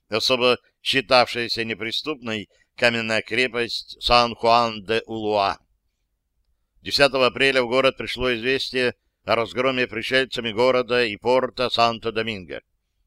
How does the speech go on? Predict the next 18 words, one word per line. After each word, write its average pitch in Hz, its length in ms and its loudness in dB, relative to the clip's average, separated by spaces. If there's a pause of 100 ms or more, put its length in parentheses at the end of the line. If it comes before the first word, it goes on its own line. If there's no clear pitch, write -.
(160)
Население 127 600 0
Веракруса 127 720 -2 (280)
пришло 123 400 -2
в 131 40 -2
ужас. 120 520 -4 (460)
Надежда 123 500 2
была 127 240 4
только 127 400 -2
на 120 100 0
милость 120 520 -4
Господа, 123 720 -2 (360)
да 117 140 -2
на 127 120 2
две 170 220 0
с - 40 -4
четвертью 147 680 -4
тысячи 135 520 -6
миль, 110 420 -4